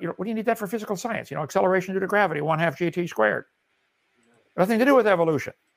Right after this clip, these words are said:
And earth science, you can teach, "Hey, boys and girls, the earth has lots of layers." Let me show 'em to you here. Uh,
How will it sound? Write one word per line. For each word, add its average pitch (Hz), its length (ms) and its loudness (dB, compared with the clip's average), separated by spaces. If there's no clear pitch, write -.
And 165 280 4
earth 311 180 4
science, 185 420 -2
you 196 100 2
can 196 140 2
teach, 175 200 4
"Hey, 226 120 4
boys 190 220 4
and 160 60 -4
girls, 170 220 4
the 165 60 4
earth 190 140 4
has 160 200 2
lots 226 320 2
of 202 100 0
layers." 165 400 0
Let 170 100 -6
me 180 60 0
show 175 180 2
'em 143 120 0
to 151 100 -2
you 143 80 4
here. 127 240 0
Uh, 78 280 4